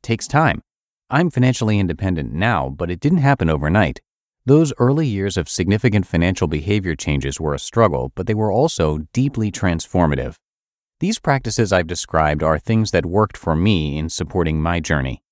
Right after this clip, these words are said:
As our blog editor, Kelly Long, wrote, "Your money attitude can keep you poor."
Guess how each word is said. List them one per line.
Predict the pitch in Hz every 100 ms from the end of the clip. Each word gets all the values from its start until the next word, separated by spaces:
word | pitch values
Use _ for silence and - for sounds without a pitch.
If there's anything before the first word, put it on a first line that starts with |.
| _ _ _ _ _
As | 127 123
our | 120
blog | 110 143 139
editor, | 101 95 92
Kelly | - 117 104 87
Long, | 92 113 92
wrote, | 67 65 - _ _ -
"Your | 113
money | 117 147 156
attitude | 90 85 - 87 82 -
can | 87
keep | - 87 -
you | 80
poor." | - 92 76 65